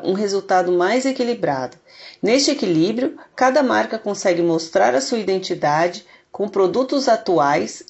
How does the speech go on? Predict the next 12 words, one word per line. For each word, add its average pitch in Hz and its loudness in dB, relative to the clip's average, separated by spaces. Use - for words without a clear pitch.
inovadores 220 0
e 240 -2
que 262 -2
tenham 240 0
resultados 233 0
de 208 -6
vendas 185 -2
capazes 220 0
de 208 -8
trazer 202 0
um 196 -2
retorno 196 0